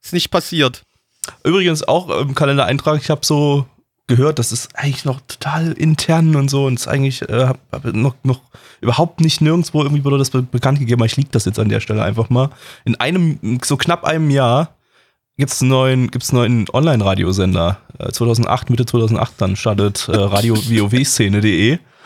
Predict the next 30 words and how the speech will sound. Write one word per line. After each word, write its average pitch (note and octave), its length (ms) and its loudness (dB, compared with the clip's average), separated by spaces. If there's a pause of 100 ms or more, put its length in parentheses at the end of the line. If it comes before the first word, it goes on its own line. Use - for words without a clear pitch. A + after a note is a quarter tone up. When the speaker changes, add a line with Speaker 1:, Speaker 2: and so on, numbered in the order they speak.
(260)
Speaker 2:
und D#3 600 2 (380)
Mitch C3+ 300 0
und A2 120 0
ich, B2+ 520 0 (120)
wir G2+ 60 -2
haben A#2 120 2
da A2 140 2
einen G#2 260 0 (380)
Exklusivdeal G#2 1120 0 (380)
dort, G2+ 160 0
wir G2+ 80 0
haben G2+ 240 0
unseren G2+ 260 0
Exklusivvertrag A2+ 920 0
dort C3 260 -2
und G2+ 240 0
werden G#2 180 2
dort G2 180 0
eine G2 440 2
neue, A2+ 380 2
coole A#2 340 2
Radiosendung G#2 560 2
machen, G2+ 320 0 (340)
namens G2+ 280 0
Radio A2 240 2
hundertsieben. A2 600 2 (440)
Da G#2 100 0
geht's A2 280 0
um, G#2 320 2
äh, G2 480 2